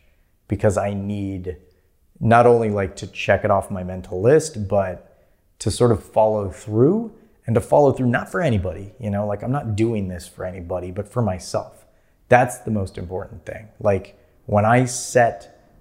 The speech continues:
a goal or a date, um, I'm gonna do it, you know? And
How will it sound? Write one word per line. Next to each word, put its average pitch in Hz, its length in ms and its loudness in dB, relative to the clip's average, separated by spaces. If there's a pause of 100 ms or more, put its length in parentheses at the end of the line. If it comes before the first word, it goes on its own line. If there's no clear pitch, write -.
(140)
a 104 60 0
goal 135 680 4
or 95 160 -6
a 87 60 -8
date, 107 580 -2 (540)
um, 95 760 0 (280)
I'm 110 140 0
gonna 104 280 0
do 107 240 0
it, - 120 -10 (120)
you 104 120 -2
know? 101 240 -2
And 117 160 -4